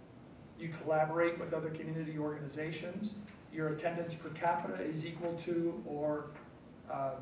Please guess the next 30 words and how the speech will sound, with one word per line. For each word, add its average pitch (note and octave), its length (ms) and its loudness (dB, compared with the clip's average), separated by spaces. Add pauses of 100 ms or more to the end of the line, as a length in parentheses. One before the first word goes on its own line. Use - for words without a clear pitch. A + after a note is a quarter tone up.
(160)
greater E3+ 420 6
than D3+ 340 0
your C3+ 140 -4
peer F#3+ 280 0
group. G3 400 0 (1000)
And E3 120 0
under E3 180 0
cooperation E3+ 760 6
and E3+ 140 0
collaboration, E3 1000 2 (1700)
we D#3+ 100 0
have D#3+ 160 6
things E3+ 180 2
such E3 240 2
as D#3 260 2
the D3+ 80 -4
library E3+ 460 4
director E3+ 580 2
or D#3 160 2
a D#3 60 2
member D#3+ 280 0
of D#3 80 2
the D3+ 60 -2
library D#3+ 380 2
board E3 300 2
attends D#3+ 300 -4
at E3 120 -4
least D#3 240 -2
two - 140 -6
village D#3+ 380 0